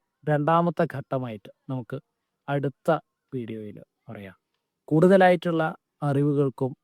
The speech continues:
അല്ലെങ്കിൽ ഈശ്വരീയമായ ജ്യോതിഷ സംബന്ധമായ അറിവുകൾക്കൊക്കെ തന്നെ നമ്മുടെ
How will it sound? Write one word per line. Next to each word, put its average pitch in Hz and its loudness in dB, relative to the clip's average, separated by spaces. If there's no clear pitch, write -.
അല്ലെങ്കിൽ 127 -2
ഈശ്വരീയമായ 127 0
ജ്യോതിഷ 131 0
സംബന്ധമായ 127 0
അറിവുകൾക്കൊക്കെ 117 -4
തന്നെ 101 -12
നമ്മുടെ 127 0